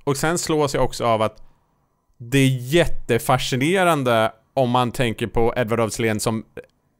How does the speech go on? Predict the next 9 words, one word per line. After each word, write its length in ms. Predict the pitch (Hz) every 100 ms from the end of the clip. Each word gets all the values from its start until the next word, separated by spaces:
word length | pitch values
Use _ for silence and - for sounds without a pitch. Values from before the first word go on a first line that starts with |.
| _
eh, 60 | 120 127 127
regissör 680 | 117 123 123 - 139 131 117 - - _ _ _
och, 320 | 123 123 - - -
eh, 80 | 123 -
m-, 200 | 139 135
eh, 120 | 127
manusbearbetning, 1300 | 127 139 131 117 113 - - 120 123 113 139 135 117 104
liksom 360 | 117 110 113
manusförfattare. 800 | 123 127 110 104 170 190 117 90